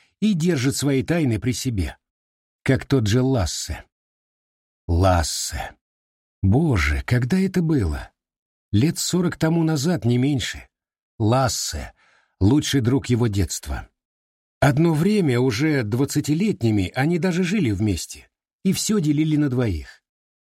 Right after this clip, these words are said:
Поэтому Кристера больше всех удивило, когда Лассе стал играть за другую команду.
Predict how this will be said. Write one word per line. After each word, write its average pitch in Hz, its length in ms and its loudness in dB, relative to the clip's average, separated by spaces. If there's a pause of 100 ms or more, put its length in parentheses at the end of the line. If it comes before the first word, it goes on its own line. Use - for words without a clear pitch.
(100)
Поэтому 123 480 2
Кристера 113 540 0
больше 123 320 0
всех 123 380 -2
удивило, 110 420 0
когда 104 340 0
Лассе 120 500 -2 (280)
стал 117 360 0
играть 110 320 0
за 110 120 2
другую 113 380 0
команду. 98 580 -2